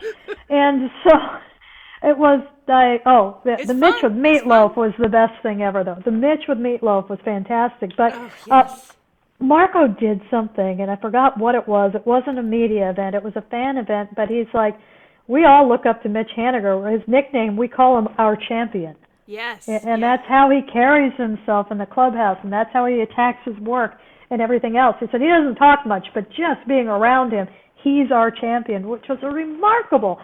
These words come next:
Speaker 1: to say about a guy that hadn't been in the clubhouse for a year. And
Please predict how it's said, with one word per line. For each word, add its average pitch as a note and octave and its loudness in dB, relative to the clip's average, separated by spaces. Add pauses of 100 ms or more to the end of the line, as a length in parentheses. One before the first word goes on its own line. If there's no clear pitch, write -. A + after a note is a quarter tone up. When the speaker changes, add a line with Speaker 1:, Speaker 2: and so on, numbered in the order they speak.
(140)
Speaker 1:
to C4+ -8
say D#4 2
about C#4+ 4
a B3+ -2
guy D4 6
that B3+ 0
hadn't C4 -2
been C4+ -2
in C4 -4
the A3 -8
clubhouse A3+ 0 (320)
for B3 0
a A3 0
year. A#3 0 (920)
And A3 -2